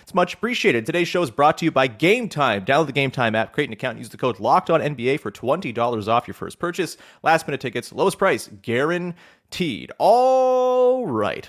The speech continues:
let's get to it. On today's show, we will be doing a sort of big picture conversation about the state of the Raptors within what seems to be a pretty, uh,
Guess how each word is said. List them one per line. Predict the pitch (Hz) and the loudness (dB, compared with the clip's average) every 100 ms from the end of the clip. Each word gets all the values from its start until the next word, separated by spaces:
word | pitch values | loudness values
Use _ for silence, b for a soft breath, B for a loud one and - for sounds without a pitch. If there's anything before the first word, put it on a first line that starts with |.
| - | -2
let's | 156 269 - | 4 4 4
get | 156 127 | 0 0
to | 131 123 | 0 2
it. | |
On | 147 226 | 2 2
today's | 202 117 117 110 101 | 0 -2 0 0 -2
show, | - 110 104 | 0 2 4
we | 123 214 | 2 2
will | 226 | 4
be | 220 208 | 2 -2
doing | 202 254 294 | -8 -8 -4
a | 220 - | -4 -6
sort | 269 | -10
of | 185 120 | -6 -4
big | 170 | -6
picture | 170 170 - | -4 -6 -4
conversation | 156 156 139 - 135 139 135 | 0 2 2 0 -2 -2 -6
about | 120 117 | -6 -8
the | |
state | 110 147 147 | -6 -4 -4
of | |
the | 127 | 0
Raptors | 123 127 123 120 | 2 2 0 -2
within | 107 107 147 147 139 B B B B | -2 0 2 2 0 B B B B
what | 185 196 | -4 -2
seems | - 311 320 - | -2 0 -2 0
to | 156 | 0
be | 131 151 | 2 0
a | 175 | 0
pretty, | - 202 226 220 214 196 208 | 0 -2 -2 -6 -8 -12 -12
uh, | - 180 175 175 | -6 -4 -2 -2